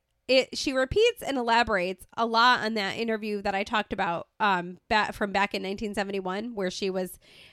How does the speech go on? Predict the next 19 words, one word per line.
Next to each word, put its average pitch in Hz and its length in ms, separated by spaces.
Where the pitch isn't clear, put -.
saying 277 260
that 226 120
they 220 100
were 202 120
great 269 240
together 254 340
in 226 100
so 254 140
many 220 180
ways, 208 460
but 214 120
also 220 480
a 214 100
disaster 196 600
in 185 120
so 214 120
many 190 180
other 185 200
ways. 147 280